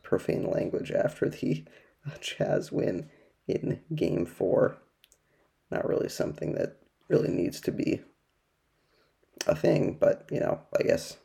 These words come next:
a lot of people are, I, I don't know, it's just like,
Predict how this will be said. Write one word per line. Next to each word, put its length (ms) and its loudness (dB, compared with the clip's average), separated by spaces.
a 120 -10
lot 200 4
of 60 -2
people 300 0
are, 160 2
I, 160 4
I 120 -4
don't 160 2
know, 180 0
it's 160 -2
just 300 -2
like, 300 4